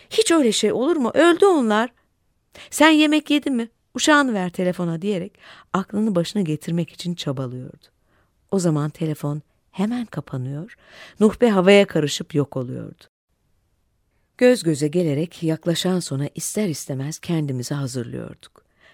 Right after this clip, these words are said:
Tam yemek saatinde gelen telefonlar kesilince anladık.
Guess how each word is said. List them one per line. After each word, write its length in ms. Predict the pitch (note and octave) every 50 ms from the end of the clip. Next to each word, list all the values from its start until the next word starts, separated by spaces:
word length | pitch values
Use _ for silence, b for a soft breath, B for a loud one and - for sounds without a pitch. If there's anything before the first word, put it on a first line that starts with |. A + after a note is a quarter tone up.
| b b b b -
Tam 240 | C#4 E4+ F4+ C#4+
yemek 360 | G3 D#3+ D#3 E3+ G3+ G3+ - -
saatinde 500 | - D3 C3+ C3 C3 - D3 C#3+ D3 D3
gelen 380 | - E3 E3+ E3+ E3+ E3 D#3
telefonlar 600 | - D#3+ E3+ E3+ E3+ - F3 F3 F3 E3+ E3+ E3+ E3
kesilince 880 | - - - A3+ - - C3+ B2+ B2+ B2+ C3 - - F3 F#3 G3 G3 _ _ _ _ _ _ _ _ _ -
anladık. 640 | - C3+ A#2+ - A#2 B2+ - - - _ - -